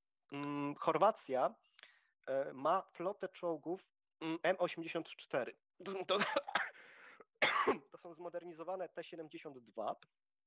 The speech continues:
jugosłowiańskie czołgi. I kwestia jest taka, że Chorwac-, rząd Chorwacji był zainteresowany, żeby je wymienić. No i leopardy są tutaj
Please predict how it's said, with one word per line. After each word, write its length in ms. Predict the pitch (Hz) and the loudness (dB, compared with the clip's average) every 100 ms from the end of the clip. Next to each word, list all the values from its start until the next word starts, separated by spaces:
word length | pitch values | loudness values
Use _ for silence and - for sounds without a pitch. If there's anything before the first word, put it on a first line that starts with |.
| _ _ | _ _
jugosłowiańskie 720 | 170 185 170 180 156 151 - 143 | 0 4 6 6 8 4 2 -4
czołgi. 440 | 127 113 117 156 _ _ _ - - - _ _ - | -2 -4 -6 -14 _ _ _ -20 -20 -20 _ _ -10
I 300 | 175 190 - _ _ _ _ | -8 -8 -10 _ _ _ _
kwestia 260 | - 247 359 | -4 -2 0
jest 160 | 311 - | -2 0
taka, 320 | 170 180 208 | 0 2 0
że 300 | 185 170 165 - | 2 2 2 -2
Chorwac-, 460 | 165 135 165 - - | -4 4 2 2 -8
rząd 240 | 131 240 | -4 -4
Chorwacji 420 | - 151 180 - | -2 0 0 -2
był 180 | 135 190 | -10 -4
zainteresowany, 800 | 165 151 - 143 - 131 156 160 | -4 -2 -4 -8 -4 0 0 0
żeby 240 | 123 127 131 | -2 -4 -2
je 200 | 135 135 | 0 0
wymienić. 640 | 120 143 110 92 - - _ _ _ _ - | 0 -2 -2 -4 -10 -12 _ _ _ _ -2
No 60 | |
i 40 | 392 392 | 2 6
leopardy 420 | 330 - 254 247 | 6 6 4 4
są 120 | 233 | -2
tutaj 240 | 220 208 | 0 0